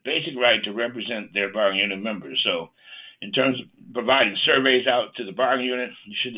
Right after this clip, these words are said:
have to go to the union, tell them you're gonna survey the members because they are their representatives. And so I've run, seen a number of cases where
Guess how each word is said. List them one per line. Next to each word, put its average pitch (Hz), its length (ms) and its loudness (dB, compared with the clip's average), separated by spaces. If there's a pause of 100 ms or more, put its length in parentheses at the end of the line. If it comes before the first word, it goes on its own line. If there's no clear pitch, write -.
have 127 220 -4
to 107 420 -6 (920)
go 131 260 4
to - 280 0
the 175 120 0
union, 131 340 2
tell 143 140 -2
them 120 120 -6
you're 113 120 -4
gonna 110 160 -6 (100)
survey 120 260 -2
the 110 100 -8
members 120 400 -2
because 104 300 -8
they 131 160 2
are 120 220 0
their 117 160 0
representatives. 107 800 -8 (600)
And 104 140 -12
so 104 100 -6
I've 107 200 4
run, 113 280 -2
seen 120 160 -2
a 107 100 -4
number 120 240 -2
of 101 80 -10
cases 113 380 -6
where 104 340 -4